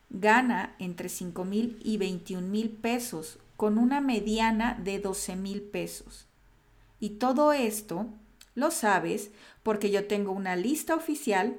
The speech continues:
de aproximadamente diez mil trescientos cincuenta y dos casos o profesores que tú no tuviste que revisar y que solo con darte una medida de tendencia central y una medida de dispersión adecuada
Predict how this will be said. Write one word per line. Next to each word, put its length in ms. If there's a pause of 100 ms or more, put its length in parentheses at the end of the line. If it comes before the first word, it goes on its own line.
(160)
de 80
aproximadamente 1080
diez 260
mil 160
trescientos 400
cincuenta 500
y 60
dos 240
casos 560
o 80
profesores 720 (580)
que 120
tú 280
no 220
tuviste 580
que 100
revisar 720 (580)
y 180
que 420
solo 500
con 220
darte 480
una 300
medida 380
de 120
tendencia 640
central 560
y 160
una 240
medida 500
de 160
dispersión 720
adecuada 680